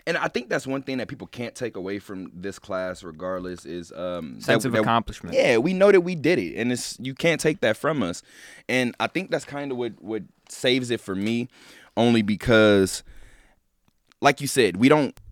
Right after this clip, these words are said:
Speaker 1: have a say-so in this. It's not like anybody did anything wrong to where we can't have a, a, a commencement or anything that, anything of that nature. So because of that,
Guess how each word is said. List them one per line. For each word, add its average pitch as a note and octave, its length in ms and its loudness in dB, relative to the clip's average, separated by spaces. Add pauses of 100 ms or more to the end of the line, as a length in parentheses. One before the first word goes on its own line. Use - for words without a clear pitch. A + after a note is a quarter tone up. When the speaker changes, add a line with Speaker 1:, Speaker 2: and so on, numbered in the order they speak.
Speaker 1:
have C3+ 260 2
a - 60 2
say-so B2+ 460 0
in C2+ 80 -12
this. - 340 -16
It's F#2+ 160 -4
not A#2+ 160 2
like A#2+ 160 4
anybody A2 400 4
did F#2+ 160 -2
anything F2 460 -4
wrong C3 460 2
to C#3+ 100 -6
where C3 100 8
we B2 140 0
can't B2+ 280 -2
have A#2 140 -2
a, A2+ 60 2
a, F#2+ 320 2
a G2 40 -2
commencement G#2+ 500 -2
or F#2+ 80 0
anything G2+ 340 -4
that, F2+ 160 -4
anything A#2+ 340 0
of F2+ 40 -2
that A#2 140 4
nature. G2+ 320 -4
So G2 240 -2
because D#3+ 380 -2
of G#2 80 -4
that, F#2 220 0